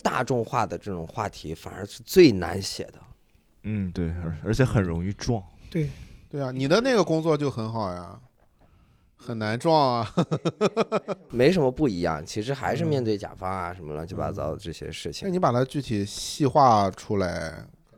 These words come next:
Speaker 1: 再细化的话，别人就不懂了，就是这个壁垒又太高了，就是完全不懂了。
Speaker 3: 你要先上一个小时的科普课。
Speaker 4: 给听众介绍一下啊，这个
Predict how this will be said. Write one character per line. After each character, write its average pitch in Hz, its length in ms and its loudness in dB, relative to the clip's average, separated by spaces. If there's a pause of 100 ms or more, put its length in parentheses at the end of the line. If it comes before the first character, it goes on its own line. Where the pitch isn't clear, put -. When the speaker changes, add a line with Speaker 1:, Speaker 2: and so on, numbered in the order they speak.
(260)
Speaker 1:
再 175 220 6
细 147 160 0
化 139 220 8
的 110 100 0
话， 101 220 2
别 98 160 -2
人 113 120 2
就 131 80 0
不 127 140 0
懂 92 340 -4
了， - 240 -6 (160)
就 160 120 0
是 143 180 0 (180)
这 - 80 0
个 151 80 6
壁 165 260 4
垒 92 140 4
又 98 140 -2
太 120 240 -2
高 131 320 4
了， 110 180 2 (680)
就 127 100 -2
是 123 80 0
完 113 160 0
全 135 100 -2
不 135 80 -4
懂 104 280 -2
了。 - 200 -14
Speaker 3:
你 165 60 -8
要 165 100 0
先 190 220 2
上 196 240 2
一 - 20 4
个 180 80 4
小 156 160 0
时 151 160 -2
的 165 220 2
科 - 160 0
普 147 140 -2
课。 113 180 4
Speaker 4:
给 - 60 -2
听 160 180 2
众 175 160 6
介 202 180 6
绍 139 200 8
一 98 80 4
下 107 120 -2
啊， 92 320 0
这 123 140 -2
个 110 320 4